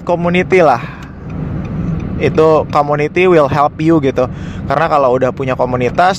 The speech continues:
dan kemudian produk lo di-, cukup dicintai, itu sangat membantu gitu. Dan lewat komunitas itu pun produk-produk kalian, brand-brand kalian tuh juga, juga bakal di-share gitu. Selain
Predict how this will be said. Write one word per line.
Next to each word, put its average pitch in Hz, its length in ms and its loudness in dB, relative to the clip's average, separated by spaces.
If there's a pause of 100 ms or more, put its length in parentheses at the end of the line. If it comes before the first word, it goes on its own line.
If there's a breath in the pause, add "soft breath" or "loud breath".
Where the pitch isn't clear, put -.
dan 131 160 -2
kemudian 127 560 0
produk 127 320 0
lo 127 160 2
di-, 123 480 0 (640)
cukup 131 240 0
dicintai, 131 720 0 (320 loud breath)
itu 180 260 2 (1300)
sangat 139 560 0 (320)
membantu 156 480 4
gitu. 147 160 2
Dan 139 320 0 (800)
lewat 156 400 2
komunitas 165 480 0
itu 175 160 -2
pun 294 320 -4 (160)
produk-produk 156 720 2
kalian, 190 560 0
brand-brand 147 400 0
kalian 147 240 2
tuh 254 160 -4
juga, 151 320 2
juga 143 240 2
bakal 143 240 2
di-share 147 480 0
gitu. 120 240 0 (320 loud breath)
Selain 160 560 0